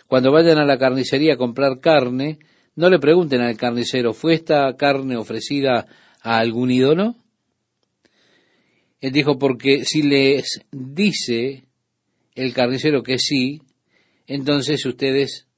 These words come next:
pasarán un momento difícil, no podrán comerla. Así que mejor no hagan preguntas, solo vayan, compren la carne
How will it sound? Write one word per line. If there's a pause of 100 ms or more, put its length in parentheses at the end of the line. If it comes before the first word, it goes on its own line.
(1300)
pasarán
un
momento
difícil,
no
podrán
comerla.
Así
que
mejor
no
hagan
preguntas,
solo
vayan,
compren
la
carne